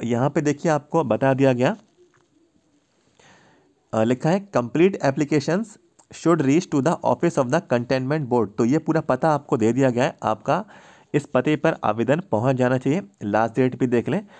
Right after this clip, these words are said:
आपको इकतीस जनवरी दो हज़ार तेईस शाम के छः बजे तक का समय आपको दे दिया गया है। और दोस्तों देखिए इसके लिए आपको एनवलप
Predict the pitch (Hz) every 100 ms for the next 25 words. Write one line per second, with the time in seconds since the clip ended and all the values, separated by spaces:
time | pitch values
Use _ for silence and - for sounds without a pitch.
0 | - _ 104 101 101 185 - 117 - 123
1 | 160 190 - 107 117 120 131 147 113 113
2 | 123 127 113 143 190 - _ _ - 131
3 | 143 165 - 147 139 131 131 135 - 110
4 | 160 - 101 - 190 110 98 95 98 156
5 | 240 - 110 113 113 - - - - _
6 | - 110 135 143 _ - 110 131 - 151
7 | 151 170 135 - 156 156 143 139 160 -
8 | - 120 127 147 170